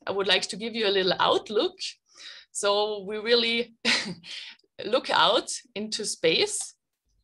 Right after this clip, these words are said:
So, uh, next we want to study ices that are more, that are even more exotic than the ones we studied. So ices that only occur in space,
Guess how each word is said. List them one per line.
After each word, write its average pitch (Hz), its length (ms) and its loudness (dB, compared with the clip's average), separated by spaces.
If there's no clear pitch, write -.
So, 196 380 -2
uh, - 140 -2
next - 560 -2
we 214 120 -6
want 208 320 -4
to 196 180 -2
study 190 640 0
ices 240 540 0
that 196 200 -2
are 190 300 -2
more, 226 520 -2
that 190 140 -4
are 185 160 -2
even 214 260 -4
more 233 280 2
exotic 185 640 -2
than 208 140 -2
the 185 120 2
ones 185 320 -2
we 190 60 -6
studied. 190 580 0
So - 180 2
ices 233 520 2
that 185 260 -2
only 262 440 -2
occur 214 440 -4
in 180 160 -6
space, 208 600 0